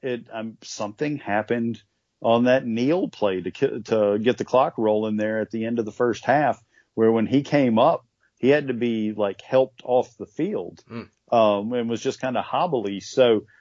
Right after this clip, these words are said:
Speaker 1: uh, Coach Hall called it a lower extremity injury. You would have to think it'd be an ankle or a foot sprain, um,
Speaker 2: Mm-hmm.
Speaker 1: you know, with that, with, with him calling it lower,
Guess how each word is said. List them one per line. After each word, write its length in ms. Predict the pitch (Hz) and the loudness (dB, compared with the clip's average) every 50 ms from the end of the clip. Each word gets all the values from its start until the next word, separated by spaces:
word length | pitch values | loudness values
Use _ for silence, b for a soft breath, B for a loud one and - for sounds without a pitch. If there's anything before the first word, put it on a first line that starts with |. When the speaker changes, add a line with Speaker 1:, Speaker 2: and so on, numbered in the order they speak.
| b b - | b b 0
Speaker 1:
uh, 160 | 110 113 107 | 2 2 2
Coach 260 | 104 - 156 147 123 | 2 2 -2 -2 0
Hall 220 | - 139 147 151 147 | 0 0 0 0 -2
called 260 | - 143 143 139 123 | 0 0 0 0 0
it 120 | 127 113 | 0 0
a 40 | 117 | 0
lower 440 | 107 101 101 117 127 139 143 139 123 | -2 0 2 2 2 2 0 -2 -2
extremity 600 | 110 - - - - 147 143 156 151 151 147 151 - - | -4 -6 -10 -10 -8 -8 -6 -6 -6 -6 -6 -8 -6 -6
injury. 400 | 143 143 143 - 147 147 135 127 | -6 -4 -4 -4 -2 -2 0 0
You 140 | 123 123 | 0 0
would 100 | 113 110 | 0 0
have 240 | 104 139 151 160 - - | 2 2 0 0 0 -2
to 80 | 131 110 | -4 -4
think 320 | - - 156 165 156 - | -2 -2 -4 -2 0 -2
it'd 100 | 135 113 | -2 0
be 140 | 120 123 120 | 0 0 0
an 160 | 107 98 92 - - | 0 0 -4 -6 -4
ankle 380 | 113 123 147 - 170 165 156 143 | -4 -2 0 2 4 6 6 6
or 120 | 117 95 | 6 6
a 60 | 90 90 | 4 2
foot 320 | - - - 170 - - | 0 0 0 0 0 0
sprain, 600 | - - - - 175 175 180 190 196 196 196 190 - _ _ _ _ _ _ - - 143 | -6 -12 -4 -2 0 0 0 -2 -4 -6 -6 -8 -10 _ _ _ _ _ _ -14 -4 0
um, 480 | 139 139 139 135 131 131 131 127 120 - - | 2 4 4 4 2 0 -2 -8 -10 -12 -10
Speaker 2:
Mm-hmm. 60 | - 131 | -6 -6
Speaker 1:
you 80 | 131 | 0
know, 160 | 139 135 131 135 | 2 2 2 4
with 240 | 123 120 110 101 | 2 0 -2 0
that, 320 | 110 120 131 151 175 180 - _ _ | 0 0 0 0 0 -2 -6 _ _
with, 220 | 123 117 120 120 | -8 -6 -6 -4
with 160 | 120 123 117 | -4 -4 -4
him 80 | 120 113 | -4 -4
calling 280 | 110 131 135 127 117 110 | -2 0 0 0 0 -2
it 100 | 104 110 | -2 0
lower, 400 | 113 120 139 143 143 135 135 | 2 2 4 4 2 0 -2